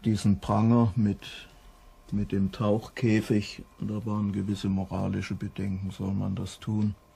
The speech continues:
Eigentlich gehört's zum Mittelalter dazu, auch die Rechtspflege. Die Mongolenreiter haben sich nicht so gut eingeordnet. Der Mongolensturm war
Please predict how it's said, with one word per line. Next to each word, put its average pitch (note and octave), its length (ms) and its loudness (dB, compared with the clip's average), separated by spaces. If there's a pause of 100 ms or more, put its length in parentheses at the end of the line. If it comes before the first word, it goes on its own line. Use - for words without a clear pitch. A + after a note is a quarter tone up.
(1500)
Eigentlich G#2 380 -8
gehört's - 320 -10
zum F#2+ 160 0
Mittelalter F#2 560 -2
dazu, G#2+ 640 -4
auch F#2+ 260 -8
die F#2+ 60 -8
Rechtspflege. G2 880 -6 (1500)
Die - 60 -6
Mongolenreiter G#2 1300 2 (2250)
haben A2 200 0
sich G#2+ 200 -4
nicht A2 200 2
so G#2 160 0
gut - 360 -4
eingeordnet. G2+ 1000 -2
Der F#2 160 -2
Mongolensturm G2 1400 -2
war F#2+ 380 -6